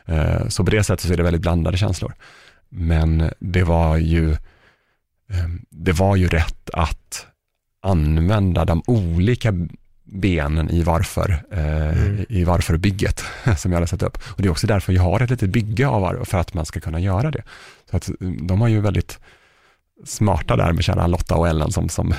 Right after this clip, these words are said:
Speaker 1: <laughs> lyckades hitta det.
Speaker 2: Ja, de vill inte gå på musikal, det är det det handlar om. De bara, "Jag har sett den här skiten förut." Ja.
Speaker 1: Nej, men det är ju det, det är ju det som är deras uppgift på något sätt, är att hålla med på banan.
Speaker 2: Mm.
Speaker 1: Eh, och sen att, eh,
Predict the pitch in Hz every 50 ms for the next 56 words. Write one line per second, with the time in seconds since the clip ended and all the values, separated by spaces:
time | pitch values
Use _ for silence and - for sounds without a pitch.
0 | - - - - - - 98 90 - - 85 87 - 110 98 - - 117 85 85
1 | 87 - - - - - - - - - 170 - - 160 123 113 123 120 131 139
2 | 135 123 107 107 107 135 147 - - 131 120 - 110 - - 98 95 101 113 110
3 | 117 120 131 131 120 117 113 120 127 117 113 123 143 156 175 185 196 214 196 -
4 | 202 185 - - 175 156 143 - 151 156 143 - 151 139 - 143 139 135 139 143
5 | - - - 117 127 135 135 - _ _ - - 139 131 127 135 139 131 123 117
6 | 98 139 127 127 127 120 113 110 139 139 117 - - 127 120 110 104 98 120 117
7 | 104 95 92 - 135 139 - - 98 - - 107 95 120 - 90 - 95 92 90
8 | 82 92 87 82 87 82 80 82 98 95 85 90 98 107 - - - 127 117 110
9 | 113 - - - 98 90 87 87 87 85 - - 98 98 - - - - - 110
10 | 92 90 92 107 113 113 107 110 95 - - - - - - _ _ _ _ _
11 | _ _ _ _ _ - 107 95 92 90 90 87 85